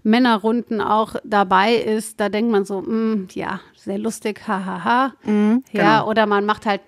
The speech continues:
Speaker 1: selber einen, einen, einen flapsigen Spruch,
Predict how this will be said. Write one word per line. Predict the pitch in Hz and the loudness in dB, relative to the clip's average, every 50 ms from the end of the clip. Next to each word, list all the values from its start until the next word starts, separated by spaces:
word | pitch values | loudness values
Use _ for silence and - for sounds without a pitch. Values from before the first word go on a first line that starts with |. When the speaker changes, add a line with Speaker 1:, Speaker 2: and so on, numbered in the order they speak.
| - - - | -16 -16 -8
Speaker 1:
selber | 202 196 214 233 254 262 247 247 226 226 | -2 0 2 2 2 4 4 4 4 4
einen, | 220 208 220 214 208 208 208 202 - | 4 2 0 -2 -2 -2 -2 -4 -4
einen, | - 214 214 208 196 - 214 | -2 -2 -2 -2 -2 -2 -2
einen | 214 208 | -4 -4
flapsigen | - - 220 208 - - - - 214 208 196 196 | -2 0 0 0 0 -2 -6 -4 -4 -2 -4 -4
Spruch, | - - - - 311 359 392 - 190 - | -6 -6 0 2 4 4 4 2 -2 -8